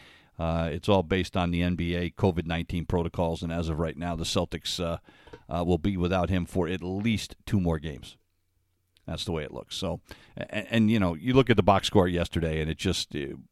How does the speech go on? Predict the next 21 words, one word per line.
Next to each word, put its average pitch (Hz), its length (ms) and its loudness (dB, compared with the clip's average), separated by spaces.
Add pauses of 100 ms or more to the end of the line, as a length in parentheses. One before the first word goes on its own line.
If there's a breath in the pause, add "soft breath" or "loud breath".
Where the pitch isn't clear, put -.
it 131 80 2
was 101 180 6
a 85 60 -2
disaster. 78 580 -2
Marcus 107 340 6
Smart 92 320 0
shot 85 300 -6
four 104 340 0
for 90 140 -6
fifteen. 87 640 -4 (400 soft breath)
And, 95 120 0
you 92 160 0
know, 85 120 2
Kemba 110 320 4
Walker, 95 300 4
as 90 120 0
I 90 40 -2
said, 92 260 -2
three 101 180 0
for - 160 -4
thirteen. 82 640 -2